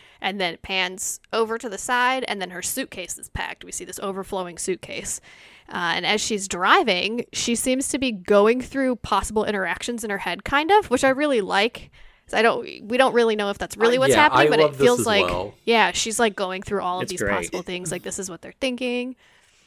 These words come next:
Speaker 2: The logical explanations of what, pe-, yeah, other people would be thinking, and that continues throughout the rest of her, like,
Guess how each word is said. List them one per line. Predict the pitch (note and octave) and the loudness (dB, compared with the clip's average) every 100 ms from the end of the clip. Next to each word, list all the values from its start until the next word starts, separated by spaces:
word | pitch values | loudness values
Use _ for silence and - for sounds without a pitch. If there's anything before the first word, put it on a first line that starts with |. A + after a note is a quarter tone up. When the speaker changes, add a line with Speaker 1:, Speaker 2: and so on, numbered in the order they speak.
| _ G3 | _ -12
Speaker 2:
The | D3 E3 | 6 8
logical | D#3+ C#3 C#3 C3+ C3 - C#3 - D3+ C3+ B2+ B2 A#2+ - B2 | 8 6 8 10 8 4 -4 2 6 6 6 4 2 0 -4
explanations | A#2 - A#2 G2+ G2 F#2+ G#2+ F2+ G#2 | -4 -4 -2 2 0 0 -4 -6 -6
of | G2 | -6
what, | G#2 G2+ - | -4 -4 -4
pe-, | - C3+ | -10 -6
yeah, | B2+ G#2+ - | 0 0 2
other | C3 B2+ B2+ | 4 4 0
people | B2+ A#2 G#2+ G2 | -4 -4 -4 -4
would | F2+ | -8
be | G2+ E2+ | -10 -10
thinking, | A2 F#2 - E2+ F2 - | -8 -8 -10 -16 -20 -6
and | A2+ A2+ | -2 2
that | A2+ - | 0 0
continues | B2+ A2+ D3+ C3+ A#2+ A2+ - | -4 -2 -2 -2 -4 -4 -2
throughout | B2+ A2+ G#2 - | 2 4 4 2
the | G#2 | 0
rest | G2 F#2+ - | 0 0 -4
of | G2 | -6
her, | - G2 F#2 F#2 | -6 -6 -4 -6
like, | F2+ E2+ | -6 -8